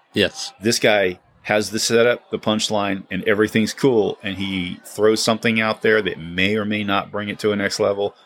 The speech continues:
Speaker 1: Yeah.
Speaker 2: but then he does, he does, like, one more step on a lot of jokes, and
Speaker 1: Yeah.
Speaker 2: you're like, "Okay."
Speaker 1: Yeah.
Speaker 2: Like, "Okay, dude, next joke,"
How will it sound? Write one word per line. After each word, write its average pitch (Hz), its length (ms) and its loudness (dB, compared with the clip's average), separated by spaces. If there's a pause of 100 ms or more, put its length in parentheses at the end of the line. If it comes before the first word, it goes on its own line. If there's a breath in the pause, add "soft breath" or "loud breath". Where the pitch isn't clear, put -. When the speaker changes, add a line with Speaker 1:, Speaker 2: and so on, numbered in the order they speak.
Speaker 1:
Yeah. 98 120 2
Speaker 2:
but 98 80 0
then 120 160 4
he 113 80 2
does, 104 300 2 (140)
he 110 60 -8
does, 95 400 0
like, 90 300 0
one 98 160 -6
more 95 160 -6
step 98 420 0
on 92 140 -6
a 87 40 -6
lot 92 220 -2
of 92 60 -6
jokes, 95 400 -4 (120)
and 92 120 -4
Speaker 1:
Yeah. 92 60 -2
Speaker 2:
you're 92 100 -4
like, 87 240 -2 (120)
"Okay." 85 260 -8 (520)
Speaker 1:
Yeah. 90 80 -6
Speaker 2:
Like, 90 240 -4 (120)
"Okay, 101 200 2
dude, 87 220 0
next 101 200 0
joke," 87 220 0